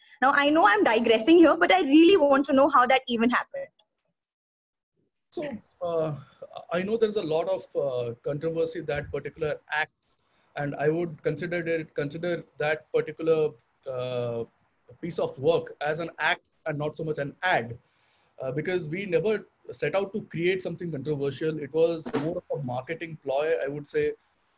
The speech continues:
Speaker 2: uh, a disruptive strategy in a market where, uh, Pan Bahar as a brand was probably fourth or fifth, and, uh, number one was this brand called Rajnigandha. And, uh,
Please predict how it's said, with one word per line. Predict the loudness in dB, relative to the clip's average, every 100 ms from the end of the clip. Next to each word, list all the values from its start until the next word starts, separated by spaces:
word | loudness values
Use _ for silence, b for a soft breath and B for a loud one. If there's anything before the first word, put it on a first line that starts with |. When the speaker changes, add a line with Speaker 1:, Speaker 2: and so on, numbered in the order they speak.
| -8
Speaker 2:
uh, | -4 -2 -2 -4 -6
a |
disruptive | -8 -6 -4 -4 -6 -6
strategy | -4 -4 -4 -4 -4 -6
in | -6 -6
a | -4
market | -4 -4 -6 -6
where, | -2 0 2 0 -2 _ _ _ _ -10
uh, | -8
Pan | -6 -6 -4
Bahar | -2 0 0
as | 0 -2
a |
brand | -2 -2 -2 -4
was | -4 -4
probably | -4 -4 -6 -8
fourth | -4 -4 -4
or | -6
fifth, | -6 -6 -8 _ _ -6
and, | -6 -6 -10 -10 -6
uh, | -4 -4 -6
number | -8 -4
one | -4 -4
was | -6
this | -8 -10
brand | -10 -8
called | -8
Rajnigandha. | -8 -6 -6 -6 -8 -14 _ _ _ _ -4
And, | -2 -2 -6 -6
uh, | -2 -2 -2 -4 -4